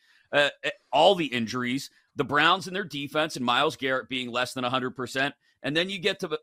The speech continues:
to, <sighs> I, I was, I guess I'll call them my Steelers, uh,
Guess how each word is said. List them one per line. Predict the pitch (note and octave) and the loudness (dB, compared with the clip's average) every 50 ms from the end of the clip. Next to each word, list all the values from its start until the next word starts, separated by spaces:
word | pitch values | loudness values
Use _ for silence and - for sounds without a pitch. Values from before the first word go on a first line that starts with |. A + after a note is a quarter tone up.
| _ | _
to, | - D3+ C#3+ C#3+ C3 A2 A2 A2 G#2+ G#2+ | -2 0 0 0 -2 -4 -10 -18 -16 -16
<sighs> | G2 F#2 - - | -16 -16 -16 -14
I, | - C#2+ E2 | -10 -10 -8
I | D2+ A2+ A#2 | -6 -8 -8
was, | A2+ G2 - _ _ _ _ _ _ _ _ _ _ _ _ _ | -8 -10 -14 _ _ _ _ _ _ _ _ _ _ _ _ _
I | - G#2+ | -14 -10
guess | G#2+ A2 - - | -8 -8 -4 -4
I'll | A#2 | -4
call | - - G#2+ G#2+ | 0 2 0 2
them | G#2 A2 | 2 0
my | G#2 G2+ G2+ G#2+ | 0 0 0 0
Steelers, | A2+ - - - F#2 F2+ F2 F2 F2 F2 - - _ _ - - - - | -2 -4 -10 -12 -12 -12 -10 -10 -10 -10 -12 -14 _ _ -20 -20 -10 2
uh, | - C3+ D3 D#3 | 6 8 8 8